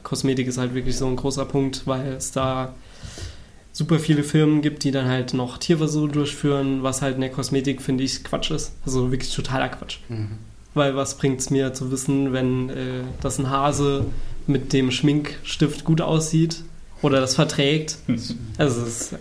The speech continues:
Speaker 1: es ist total Quatsch. Ähm, und es gibt halt auch immer noch Produkte, wo dann... Äh,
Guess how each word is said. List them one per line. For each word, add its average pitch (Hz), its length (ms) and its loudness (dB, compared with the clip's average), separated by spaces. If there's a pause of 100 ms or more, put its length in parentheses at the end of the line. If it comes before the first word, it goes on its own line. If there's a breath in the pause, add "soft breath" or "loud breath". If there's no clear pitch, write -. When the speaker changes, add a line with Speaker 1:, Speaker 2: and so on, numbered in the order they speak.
(160)
Speaker 1:
es - 160 -6
ist - 260 -8
total 127 200 -2
Quatsch. - 220 -10 (840 loud breath)
Ähm, 123 560 4
und 131 500 2 (240)
es - 140 0
gibt 156 200 2
halt 139 160 6
auch 131 180 2
immer 135 180 4
noch 135 180 4
Produkte, 139 640 4
wo 127 80 4
dann... 127 300 4
Äh, 127 540 0